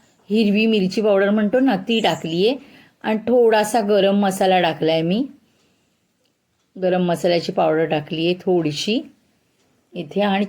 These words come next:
छान मिक्स करून घेतलंय मी असं. आणि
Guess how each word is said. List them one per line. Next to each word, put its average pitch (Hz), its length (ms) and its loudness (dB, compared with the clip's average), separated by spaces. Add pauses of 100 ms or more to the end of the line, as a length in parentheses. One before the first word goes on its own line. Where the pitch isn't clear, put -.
छान 285 240 0
मिक्स 240 360 -2
करून 226 380 2
घेतलंय 170 420 0
मी 175 140 0
असं. 196 320 -2 (1000)
आणि 190 100 -8